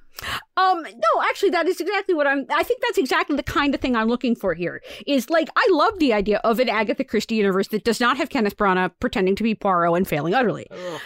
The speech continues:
Speaker 1: Like, I just need, I need that.
Speaker 2: How did I fall asleep in a movie with Judi Dench in it?
Speaker 1: Ugh.
Speaker 2: Rude.
Speaker 1: Um, the f-, honestly, the first, um, their first one, which was the Hugh Laurie, uh, Why Didn't They Ask Evans, was great. And I want more of that.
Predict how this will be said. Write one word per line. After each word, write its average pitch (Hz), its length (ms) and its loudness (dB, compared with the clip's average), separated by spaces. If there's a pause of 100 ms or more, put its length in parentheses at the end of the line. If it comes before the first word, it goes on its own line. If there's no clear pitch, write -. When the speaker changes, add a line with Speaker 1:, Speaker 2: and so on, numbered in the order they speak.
Speaker 1:
Like, 302 240 0
I 294 100 2
just 330 260 0
need, 285 240 4
I 269 120 2
need 320 220 4
that. - 320 -4
Speaker 2:
How 277 120 -6
did 359 80 -2
I 571 240 0
fall 233 220 2
asleep 202 340 -2
in 170 80 0
a 160 40 0
movie 156 240 0
with 156 160 -2
Judi 156 280 -2
Dench 135 300 -6
in 196 80 -10
it? - 120 -12 (500)
Speaker 1:
Ugh. 339 100 0
Speaker 2:
Rude. 131 420 -6 (280)
Speaker 1:
Um, 294 420 4 (160)
the 339 80 0
f-, - 160 -12 (200)
honestly, 381 460 4
the 269 120 0
first, - 600 -4 (100)
um, 254 400 2
their 269 140 2
first 349 320 0
one, 302 420 2
which 226 220 -2
was 254 120 0
the 254 100 -4
Hugh 277 300 -2
Laurie, 240 680 0
uh, 196 460 2
Why 226 160 2
Didn't 254 160 0
They 220 80 2
Ask 214 180 -2
Evans, 302 320 2
was 269 140 2
great. 214 640 -2 (400)
And 294 140 0
I 320 80 2
want 320 300 4
more 294 320 2
of 277 160 0
that. 349 260 0